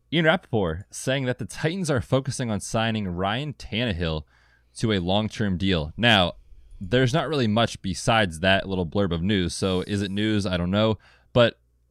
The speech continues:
I think we chatted about Derrick Henry two weeks ago, and we were saying, like, that seems to be their priority.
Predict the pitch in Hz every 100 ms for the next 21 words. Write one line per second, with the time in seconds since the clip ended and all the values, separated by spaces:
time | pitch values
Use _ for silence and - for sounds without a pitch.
0 | _ 127 151 175 135 123 - 123 113 101
1 | 101 95 117 107 - 131 127 92 104 95
2 | - 92 92 92 92 95 95 - 98 92
3 | 82 82 - _ 95 87 101 120 - 110
4 | 104 - 95 90 90 - 90 104 104 95
5 | 90